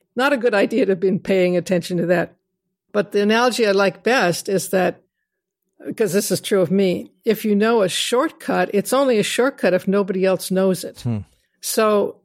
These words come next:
Speaker 1: there can't be very many sensitive people because then there'd be no advantage for anyone.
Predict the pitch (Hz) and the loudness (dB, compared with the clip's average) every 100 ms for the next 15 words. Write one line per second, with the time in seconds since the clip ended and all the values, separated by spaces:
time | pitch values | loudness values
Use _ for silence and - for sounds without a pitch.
0 | _ _ - 233 226 294 302 320 - 247 | _ _ -4 -2 -2 0 0 0 -2 -2
1 | 240 214 220 220 214 208 196 220 208 - | 0 0 0 2 2 2 0 -2 -2 -2
2 | 185 - 233 190 175 180 202 180 208 202 | -4 -2 -2 -2 -2 -2 -2 0 0 0
3 | 190 - - 175 175 196 180 208 202 160 | -2 -4 -2 -2 -2 0 2 2 0 -2
4 | 190 185 170 - 185 175 175 180 | -2 -2 -4 -4 -2 -2 -2 -8